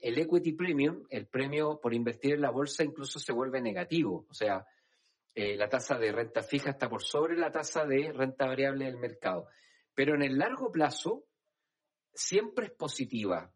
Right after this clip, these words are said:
y en torno, en equilibrio, debiese estar entre un ocho por ciento y un doce por ciento. Entonces, si nosotros somos capaces de escoger una economía que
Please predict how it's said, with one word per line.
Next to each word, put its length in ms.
y 160
en 300
torno, 520
en 140
equilibrio, 680
debiese 380
estar 280
entre 260
un 120
ocho 240
por 160
ciento 340
y 80
un 160
doce 240
por 160
ciento. 380
Entonces, 480
si 200
nosotros 440
somos 380
capaces 500
de 220
escoger 720
una 220
economía 680
que 400